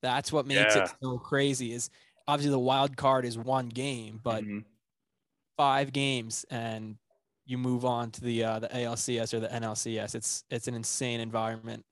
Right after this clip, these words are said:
Speaker 2: I think it kinda sucks the Giants and Dodgers have to play in the N L D S, not the N L C S. 'Cause, like, I mean, I'm a Mets fan, so maybe it's a little biased. I just don't think the Braves have a place,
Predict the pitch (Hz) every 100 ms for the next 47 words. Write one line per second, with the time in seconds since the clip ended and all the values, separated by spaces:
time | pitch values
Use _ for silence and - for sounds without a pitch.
0 | _ _ _ _ - 123 175 180 127 143
1 | 143 - 135 131 113 101 113 117 117 110
2 | 104 113 120 143 147 - - 113 - 113
3 | - 113 107 104 - 107 98 98 107 104
4 | 95 107 107 - 98 95 - 101 92 80
5 | - - - - _ _ 147 143 135 113
6 | - _ _ - 156 135 175 151 143 -
7 | 139 127 143 143 131 127 110 107 113 113
8 | - _ 117 147 143 143 135 131 127 117
9 | 101 113 127 131 - 117 101 - 127 120
10 | 98 -